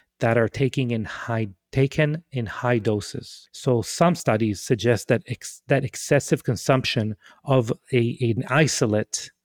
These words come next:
could lead to digestive issues or may interact with certain medications. And that is why if we are doing something synthetic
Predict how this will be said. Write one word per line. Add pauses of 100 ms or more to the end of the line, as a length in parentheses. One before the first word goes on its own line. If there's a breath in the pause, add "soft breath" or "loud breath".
(140)
could
lead
to
digestive
issues
or
may
interact
with (160)
certain
medications. (260 soft breath)
And
that
is
why (440)
if
we
are
doing
something
synthetic